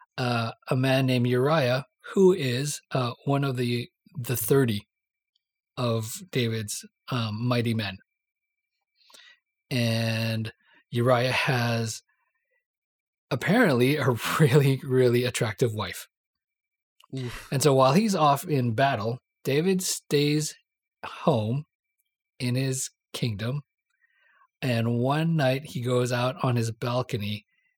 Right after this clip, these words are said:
Speaker 1: and he looks over and he spots Bathsheba
Speaker 2: Taking a bath.
Speaker 1: taking a bath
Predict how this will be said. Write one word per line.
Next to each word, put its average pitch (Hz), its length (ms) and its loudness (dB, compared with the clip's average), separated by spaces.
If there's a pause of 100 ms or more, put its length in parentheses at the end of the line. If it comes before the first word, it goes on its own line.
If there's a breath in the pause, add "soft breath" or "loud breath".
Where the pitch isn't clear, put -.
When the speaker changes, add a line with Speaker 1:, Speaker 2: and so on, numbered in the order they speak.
(140)
Speaker 1:
and 123 220 0
he 127 140 0
looks 170 300 0 (120)
over 131 320 0
and 127 300 -2
he 117 80 0
spots - 720 -6 (120)
Bathsheba 123 880 -2 (1120 loud breath)
Speaker 2:
Taking 131 360 0
a 160 60 4
bath. - 440 -4
Speaker 1:
taking 143 400 0
a 220 80 0
bath 117 480 0